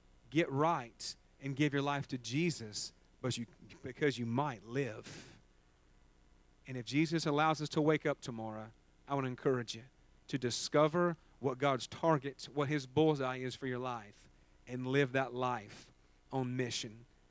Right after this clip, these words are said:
Don't let nothing or nobody stand in your way or stop you from becoming, becoming the man of God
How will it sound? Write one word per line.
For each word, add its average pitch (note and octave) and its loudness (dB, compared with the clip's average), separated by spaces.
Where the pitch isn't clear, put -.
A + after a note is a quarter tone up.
Don't C#3+ -2
let A#2+ -6
nothing D#3 2
or C#3 2
nobody C3 2
stand D3 -4
in D3+ -2
your D#3 6
way B2 2
or A#2+ -8
stop - -2
you C3 -4
from D3 0
becoming, C#3+ 2
becoming E3 2
the B2+ -2
man C#3+ -2
of D#3 -4
God C3 0